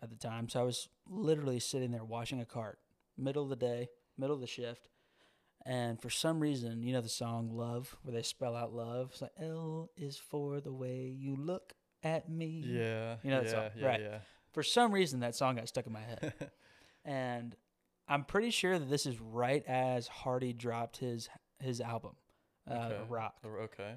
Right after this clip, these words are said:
Speaker 1: And so I was thinking about Unapologetically Country as Hell.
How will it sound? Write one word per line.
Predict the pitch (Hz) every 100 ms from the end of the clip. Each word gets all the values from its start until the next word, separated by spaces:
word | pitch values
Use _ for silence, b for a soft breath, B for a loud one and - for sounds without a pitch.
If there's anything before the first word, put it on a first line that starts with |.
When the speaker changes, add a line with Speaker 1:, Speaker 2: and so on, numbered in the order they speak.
| -
Speaker 1:
And | 135 131
so | 123 139 131 123 120 117 _ _ _ _ _ _ _ _ _ _ -
I | 131
was | 131
thinking | - 165 156
about | 135 -
Unapologetically | 135 135 131 120 120 123 120 120 117
Country | - 113 -
as | 113
Hell. | - 120 -